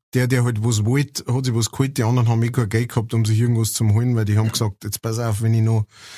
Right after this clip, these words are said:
wenn ich noch drei Gashalbe trinken möchte, dann bra-, nein, dann kann ich, geht nicht, kann, kann ich mir keinen Burger auch nicht kaufen." Ähm, und dann sind wir aber halt alle hingegangen und haben halt, äh, irgendwelche Fantasiebestellungen gemacht, ne, die es nicht gegeben hat.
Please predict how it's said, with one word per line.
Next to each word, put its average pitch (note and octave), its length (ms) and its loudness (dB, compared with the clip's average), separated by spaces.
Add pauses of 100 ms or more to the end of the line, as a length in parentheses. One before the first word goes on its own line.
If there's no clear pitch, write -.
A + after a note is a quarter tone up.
(240)
wenn A#2+ 100 2
ich B2 60 4
noch B2 100 2
drei A#2+ 240 -2
Gashalbe C3 640 0
trinken A2+ 400 2
möchte, G2+ 320 0
dann G2+ 240 0
bra-, A2+ 260 -2
nein, A#2 380 2
dann G#2+ 80 2
kann A#2 320 -2
ich, A2+ 160 -4
geht B2 180 -4
nicht, G#2 180 -2 (200)
kann, A2 200 -8
kann C3+ 160 -2
ich B2+ 40 0
mir B2 120 2
keinen A#2+ 200 -2
Burger B2 320 0
auch - 20 2
nicht A#2+ 180 0
kaufen." F#2+ 320 -4 (640)
Ähm, C3 500 0 (180)
und C#3 420 -2
dann C3 160 0
sind C#3 180 0
wir D3+ 100 2
aber C3+ 160 0
halt C3+ 180 2
alle C3 220 0
hingegangen C#3+ 400 2
und B2+ 140 2
haben B2+ 160 2
halt, A#2+ 340 -2
äh, A2+ 320 2
irgendwelche A2 640 2
Fantasiebestellungen A2 1080 0
gemacht, G2 260 -4
ne, A2+ 160 0
die A2 80 -2
es G2 60 0
nicht G2+ 240 2
gegeben A#2 220 2
hat. G#2+ 140 2